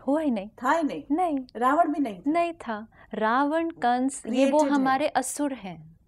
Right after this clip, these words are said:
Speaker 2: हम्म।
Speaker 1: See, हमें दिखाना है सुर की असुर पर विजय, देवताओं की असुरों पर विजय, मतलब दिव्य गुणों की आसुरी शक्तियों पर विजय जो अंदर है। So beautifully it was presented।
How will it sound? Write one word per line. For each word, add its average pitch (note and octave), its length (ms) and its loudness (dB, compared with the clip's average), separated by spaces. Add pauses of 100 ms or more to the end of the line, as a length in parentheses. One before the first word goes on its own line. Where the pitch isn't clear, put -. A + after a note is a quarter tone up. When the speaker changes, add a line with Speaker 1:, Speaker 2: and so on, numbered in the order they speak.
(200)
Speaker 2:
हम्म। E3 520 -14
Speaker 1:
See, D#4 160 -2
हमें B3 380 0
दिखाना G#3 440 -4
है A#3 380 -6 (240)
सुर C#4+ 400 0
की D4+ 280 -4 (120)
असुर B3+ 440 -2
पर G#3 220 -4
विजय, D3 320 -10 (880)
देवताओं A3 680 0
की C#4 180 -6
असुरों A#3+ 540 -2
पर G3 200 -6
विजय, E3 400 -8
मतलब G3+ 520 -6
दिव्य G3+ 520 2
गुणों G#3 460 0
की D4 200 -4 (140)
आसुरी A#3 480 -4
शक्तियों F#3+ 520 -4
पर E3+ 220 -6
विजय E3 380 -4 (320)
जो - 220 0
अंदर F#3 400 -4
है। D3+ 260 -14 (400)
So F4+ 200 -2 (160)
beautifully D#4+ 580 0
it - 140 -6
was G3 180 0
presented। D#3 640 -4